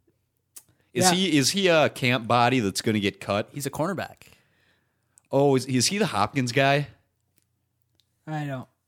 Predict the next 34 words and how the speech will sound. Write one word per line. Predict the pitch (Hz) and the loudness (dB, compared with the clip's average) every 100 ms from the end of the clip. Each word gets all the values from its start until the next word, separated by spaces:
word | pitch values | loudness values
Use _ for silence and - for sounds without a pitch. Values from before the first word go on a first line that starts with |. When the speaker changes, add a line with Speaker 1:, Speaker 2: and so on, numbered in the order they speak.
| _ | _
Speaker 1:
He's | _ 156 | _ -4
the | 117 | -2
Hopkins | 110 98 - 92 | 0 -2 -2 -6
guy, | 98 90 | -2 0
isn't | 90 90 92 | 0 -2 -6
he? | 85 - - - | -8 -10 -10 2
Speaker 2:
<laughs> | 262 233 233 - _ - | 4 4 0 -16 _ -6
He | 170 | -4
might | 160 170 190 | -2 -6 -6
be | 196 | -6
the | 196 - - | -6 -10 -18
Hopkins | 135 _ 147 147 | -20 _ -14 -12
guy. | - 131 123 160 | -12 -14 -14 -6
Speaker 1:
You | 131 139 | 0 2
know | 135 | 4
what? | 127 | 6
I'll, | 120 120 | 4 4
I'll | 110 | 0
just | 104 107 - | 0 -2 0
say, | 104 98 92 85 | 2 2 0 -4
I'll, | 69 - 113 123 | -6 -6 -6 -8
you | - 98 113 | -16 -8 -2
know | 101 95 | 0 0
what? | 92 90 - _ _ _ _ _ _ _ _ _ _ _ _ _ | 0 -2 -6 _ _ _ _ _ _ _ _ _ _ _ _ _
Cheer. | - - 107 95 82 78 | -2 2 2 2 0 -2
He'll | 131 127 160 | 0 2 2
be | 143 147 | 4 2
a | |
good | 120 123 92 | 4 2 2
Speaker 2:
<laughs> | |
Speaker 1:
practice | 123 104 101 101 | 2 2 0 -2
squad | - 110 98 92 | -2 2 2 0
guy. | 92 95 95 92 | 0 0 2 0
He's, | 87 120 104 | 0 -2 0